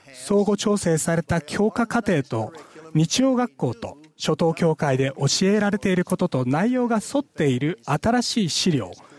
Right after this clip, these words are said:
私に従ってきなさい、個人と家族用を使うことによって非常に成果が上がります。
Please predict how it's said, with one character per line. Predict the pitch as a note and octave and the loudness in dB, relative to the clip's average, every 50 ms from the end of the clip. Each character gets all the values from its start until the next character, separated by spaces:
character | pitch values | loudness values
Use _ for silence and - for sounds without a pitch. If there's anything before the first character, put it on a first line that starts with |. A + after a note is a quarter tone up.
| - - - - - | -20 -20 -20 -8 -4
私 | C#3+ D#3 F3 G#3 G#3 - - G#3+ | -2 0 0 0 0 2 2 2
に | F#3+ F#3+ | 2 0
従 | - - - F#3+ G3 G#3 | -2 -2 -2 0 0 0
っ | G#3 | 0
て | - - - F3+ | -2 -2 -4 -2
き | - F3+ | 0 2
な | F3 E3+ | 2 2
さ | - - E3+ C#3 | 2 0 0 -2
い、 | C3 C#3+ C#3+ C#3 | -2 -6 -8 -6
個 | - A3+ | -2 0
人 | A3+ - A#3+ G3+ | 2 2 2 2
と | D3+ - - C3 | 0 -2 -6 -6
家 | - - - D#3 | -4 -2 -2 0
族 | D#3 A3+ A3 - A#3 | 0 0 0 2 4
用 | G#3 G3+ G3 F#3+ F3+ F3 - | 4 4 4 2 0 -2 -2
を | - B3+ C4+ - | -2 -2 -2 -2
使 | - - - - F#3+ | -4 -6 -2 0 0
う | F3+ | 0
こ | - F#3+ | 0 0
と | - - F3+ | 0 2 2
に | D#3 | 2
よ | C3 A#2+ | 2 0
っ | - | -2
て | - _ - C#3 C#3 C#3+ - - - - _ | -6 _ -2 -2 -2 -2 -4 -10 -20 -14 _
非 | - D3 | -2 0
常 | C3 D3+ D3 C#3 | 2 2 2 2
に | C#3 C#3 | 2 0
成 | - - F3 F3+ | -2 0 0 0
果 | E3+ E3+ D#3+ | 2 2 2
が | E3 F#3+ F3 | 2 2 0
上 | C3+ | 0
が | A#2+ | -2
り | G#2 G2 | -6 -8
ま | F#2+ - | -10 -10
す。 | - - - | -10 -10 -12